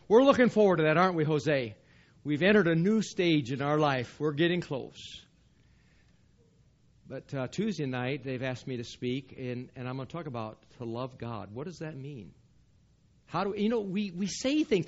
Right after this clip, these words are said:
just like glory. We say these words, but what does it look like? What do, what do I look like?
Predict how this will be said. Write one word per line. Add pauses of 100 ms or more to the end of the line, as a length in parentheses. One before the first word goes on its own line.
(120)
just
like
glory. (160)
We
say
these
words,
but
what
does
it
look
like? (600)
What
do, (240)
what
do
I
look
like?